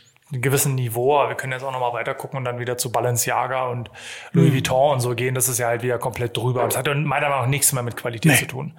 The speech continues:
Speaker 2: Nee.
Speaker 1: Wenn du so viel Geld für Schuhe ausgibst, ich habe auch zwei Paar Schuhe, die über fünfhundert Euro gekostet haben, aber das sind halt Crockett and Jones handgenähte Lederschuhe. So, also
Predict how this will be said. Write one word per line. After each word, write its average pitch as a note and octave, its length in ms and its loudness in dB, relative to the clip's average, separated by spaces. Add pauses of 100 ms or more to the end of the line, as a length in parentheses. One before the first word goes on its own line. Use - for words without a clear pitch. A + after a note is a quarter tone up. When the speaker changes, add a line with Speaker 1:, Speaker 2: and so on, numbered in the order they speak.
(100)
Speaker 2:
Nee. D3 140 4 (680)
Speaker 1:
Wenn C#3+ 140 4
du D#3+ 60 6
so D#3 120 4
viel D#3 100 0
Geld - 180 0
für D3+ 80 0
Schuhe D3 140 0
ausgibst, C#3 240 -4
ich A#2 80 -2
habe B2 160 -2
auch D3 460 2
zwei C#3+ 240 2
Paar C#3+ 180 0
Schuhe, D3 200 0
die C#3+ 100 -2
über C#3 160 0
fünfhundert C3+ 400 -2
Euro C3+ 160 0
gekostet C3+ 420 -4
haben, C3+ 160 -2
aber B2+ 140 -2
das A#2 100 0
sind B2 140 -2
halt B2 100 -4
Crockett C3+ 340 -2
and A#2+ 120 -2
Jones C3 260 -2
handgenähte C3 540 0
Lederschuhe. A#2+ 520 -2
So, A#2+ 120 -2
also B2 260 0